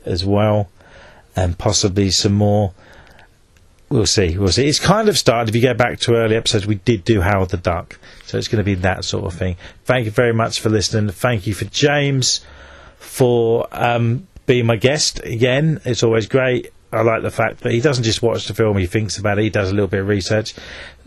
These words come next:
Less work for me to do, always good. Thanks to Natalie for taking some of the photos for the, uh, Facebook and Instagram.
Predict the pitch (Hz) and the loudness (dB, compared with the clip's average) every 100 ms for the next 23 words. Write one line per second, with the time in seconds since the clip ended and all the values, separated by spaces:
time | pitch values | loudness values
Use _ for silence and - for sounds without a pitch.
0 | - 147 127 - 120 104 117 120 - 120 | -2 0 2 2 2 2 0 0 2 2
1 | 117 117 120 107 104 90 110 101 - - | 2 2 2 2 0 0 0 0 -2 -20
2 | - 117 120 - 117 120 117 113 101 - | -6 -2 -2 0 2 2 2 0 0 0
3 | 117 101 98 117 110 101 131 123 123 117 | -2 -2 -2 0 0 0 0 2 2 2
4 | 117 104 - 120 110 110 110 110 - - | 2 0 -2 0 2 2 2 0 -4 -8
5 | 107 110 92 - - 113 123 110 - 117 | -2 -2 -2 -14 -6 0 0 0 0 0
6 | - - - 110 107 107 120 113 139 127 | -2 -16 -6 -2 0 -2 -2 -2 -2 0
7 | 139 147 | 0 -2